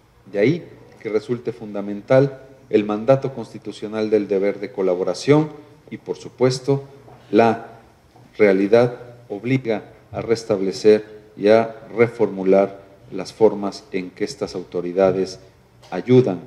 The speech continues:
colaboran o coadyuvan a un proceso electoral en paz y democrático. Animar a la ciudadanía de estos diez municipios que ahora tendrán el proceso electoral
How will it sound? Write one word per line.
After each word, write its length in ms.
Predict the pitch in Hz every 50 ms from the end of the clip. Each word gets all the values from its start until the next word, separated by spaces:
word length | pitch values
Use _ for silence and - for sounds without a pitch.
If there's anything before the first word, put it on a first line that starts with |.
| - - -
colaboran 760 | - 95 90 87 87 92 107 113 117 113 110 95 90 90 - - -
o 80 | 92
coadyuvan 720 | - - - 90 90 - - 120 127 123 123 123 123 127 - - - - _ _ -
a 80 | 101 101
un 160 | 104 110 110
proceso 460 | - 104 104 - - 107 - - 107
electoral 600 | 98 95 92 - - 92 92 95 98 - - - - - - - - -
en 180 | 98 90 85 82
paz 420 | - 104 107 107 - - - - _ _ _ _ _ -
y 220 | 104 101 104 107 - - _ _ _ _ _ _ _ _ _ _ _ _ _ -
democrático. 800 | 92 87 82 82 80 - 90 82 78 76 - - - - - - _ _ _ _ _ _ _ _ -
Animar 640 | 110 110 117 117 120 131 135 127 127 - - - -
a 40 | 113
la 140 | 110 107 104
ciudadanía 640 | - - 113 104 110 107 107 107 113 123 127 127 120
de 80 | 117 120
estos 360 | 113 - - 123 107 104 110
diez 240 | 120 123 127 127 123
municipios 640 | 117 113 110 104 - - 120 113 - - 113 - -
que 120 | - 113
ahora 240 | 110 110 110 107 -
tendrán 360 | - 107 101 101 104 104 104
el 100 | 101 -
proceso 420 | - - 95 - - 98 - -
electoral 560 | 98 92 90 - - 104 107 127 135 139 -